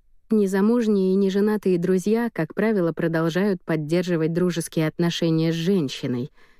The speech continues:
но не с мужчиной, в то время как женатые и замужние друзья дистанцируются от обоих. Как ваши родственники относятся к тому, что вы собираетесь сделать? Готовы ли они оказать вам моральную поддержку?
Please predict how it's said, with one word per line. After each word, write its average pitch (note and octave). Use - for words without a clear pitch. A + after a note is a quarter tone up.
но A3
не C4
с -
мужчиной, C#3
в -
то F3
время D#3+
как D#3
женатые D3+
и F3+
замужние D#3+
друзья C#3+
дистанцируются E3+
от G3
обоих. D3
Как B3+
ваши F#3+
родственники F3+
относятся F3+
к -
тому, F#3+
что E3
вы D#3
собираетесь D#3+
сделать? D3+
Готовы G#3
ли A3
они F3+
оказать F3
вам F3
моральную E3
поддержку? F3